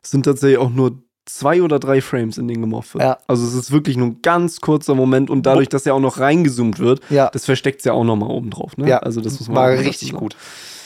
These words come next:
Speaker 1: Ja, das,
Speaker 2: Von
Speaker 1: äh,
Speaker 2: daher,
Speaker 1: Dankeschön.
Speaker 2: äh, G G M-Kampagne startet, äh, G G M kommt zurück, das können wir, glaub ich, jetzt doch uns aus dem Fenster lehnen sa-, das sagen,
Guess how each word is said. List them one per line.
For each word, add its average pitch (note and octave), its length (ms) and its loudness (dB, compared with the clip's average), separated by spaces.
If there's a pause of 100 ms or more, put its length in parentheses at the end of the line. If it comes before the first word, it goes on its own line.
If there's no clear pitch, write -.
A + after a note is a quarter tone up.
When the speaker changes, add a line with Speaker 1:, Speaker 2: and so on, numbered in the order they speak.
(200)
Speaker 1:
Ja, A3+ 260 4
das, C#3 120 2
Speaker 2:
Von D#3 140 2
Speaker 1:
äh, - 20 -2
Speaker 2:
daher, F3 240 4
Speaker 1:
Dankeschön. D#3+ 480 4
Speaker 2:
äh, - 20 -4
G C#3+ 120 -4
G D3+ 120 -2
M-Kampagne D3 480 -2
startet, E3 720 -4
äh, C3+ 400 4
G C3 140 -6
G C#3+ 120 -4
M C3+ 140 -2
kommt B2 220 -6
zurück, D#3 280 2
das B2 200 -4
können C3 140 -2
wir, B2 80 0
glaub A#2+ 160 0
ich, - 80 -10
jetzt - 240 -4
doch E3 120 2
uns F3+ 140 -4
aus - 140 -6
dem C#3+ 80 -6
Fenster D3 200 -4
lehnen C3+ 220 -4
sa-, E3+ 200 -2
das B2+ 180 -6
sagen, C3 260 0